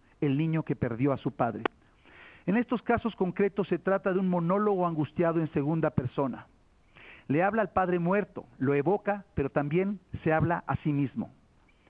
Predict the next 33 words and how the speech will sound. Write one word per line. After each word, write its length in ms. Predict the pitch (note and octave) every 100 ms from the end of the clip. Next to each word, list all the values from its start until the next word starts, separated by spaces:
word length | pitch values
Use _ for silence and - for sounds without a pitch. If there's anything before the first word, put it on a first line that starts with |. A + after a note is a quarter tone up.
| _ _ -
Estos 260 | G3+ A3+
soliloquios 560 | G#3+ F#3+ F3+ G3 - G3
culminarán 520 | - E3 D#3 D#3+ F#3+
con 200 | F#3 F3+
uno 160 | F#3 F3+
de 40 |
los 140 | D#3+ D3+
más 220 | F3+ D#3+
bellos 260 | F3 E3+
momentos 420 | D#3+ D#3 E3+ E3+ C#3+
de 80 |
la 100 | C#3+
novela, 380 | C#3 C3+ D3 D3 - - - - - -
cuando 320 | E3 E3 E3
Andrés 320 | D#3 D#3+ G3 F3+
sueña 340 | F#3+ F#3+ F#3+
a 40 |
su 120 | - F3+
padre 480 | F3 F3 E3 E3+ -
y 100 | -
tenga 340 | - F3 F#3 F#3
con 200 | D#3 D#3
él 140 | E3
una 160 | E3 D3+
larga 340 | D#3 G3 F#3
charla 580 | - F3+ D#3+ C3 B2 C#3 _ - _
en 140 | D#3+ D#3
la 100 | -
que 120 | D#3
por 200 | D#3+ C#3+
fin 380 | F#3 G3 F#3 -
pueda 240 | - F3 E3
despedirse, 720 | D#3 - C3 E3 - -